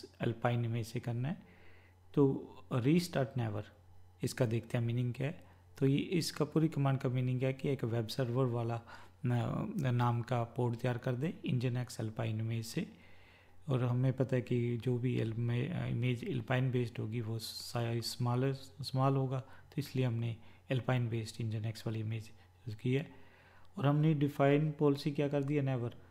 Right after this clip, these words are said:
उसका मीनिंग क्या है कि अगर पोड टर्मिनेट हो जाए तो स्टार्ट नहीं करना है। अगर हमने, अम, ये वाली ऑप्शन स्पेसिफाई नहीं करेंगे तो वो क्या है,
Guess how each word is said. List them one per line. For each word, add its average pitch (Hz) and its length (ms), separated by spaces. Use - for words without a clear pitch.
उसका 156 220
मीनिंग 147 400
क्या 139 200
है 147 100
कि 180 200
अगर 139 240
पोड 135 640
टर्मिनेट 143 520
हो 147 100
जाए 165 160
तो 143 340
स्टार्ट 123 300
नहीं 123 240
करना 110 280
है। 107 120
अगर 127 240
हमने, 135 440
अम, 123 460
ये 135 200
वाली 135 180
ऑप्शन 127 340
स्पेसिफाई 135 1000
नहीं 123 380
करेंगे 127 480
तो 135 100
वो 127 240
क्या 123 220
है, 151 320